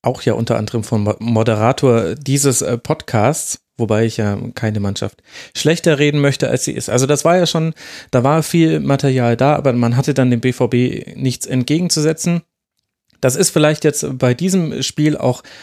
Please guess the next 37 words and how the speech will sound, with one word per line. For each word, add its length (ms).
verschmerzbar. 1300
Das 160
weitere 280
Programm 380
ist 140
jetzt 240
dann 160
ein 180
Auftakt 540
in 80
der 100
Europa 380
League 280
vor 360
null 280
Zuschauern 800
in 360
Marseille 540
und 200
dann, 180
äh, 100
zu 220
Hause 280
gegen 240
Rasenballsport 1000
Leipzig. 600
Da 180
wird's 160
dann 180
eher 200
drauf 240
ankommen, 400
dass 200
man 140
die 160
Heimspiele 560
erfolgreich 800